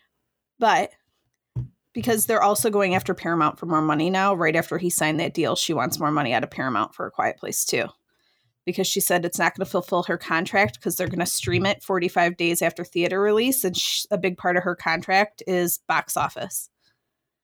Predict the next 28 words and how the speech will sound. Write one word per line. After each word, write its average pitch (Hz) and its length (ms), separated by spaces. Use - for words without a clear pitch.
So 202 140
now 180 140
she's 185 200
going 175 180
after 170 160
Paramount 165 440
for 180 100
more 175 140
money 170 240
and 165 160
dragging 185 360
him 185 120
along 175 360
right 170 160
after 170 200
he 170 80
signed 165 300
this 180 100
big 175 240
deal. 147 300
So 180 580
what 196 200
is 185 120
that 185 140
gonna 175 160
do 170 120
for 175 140
you? 160 400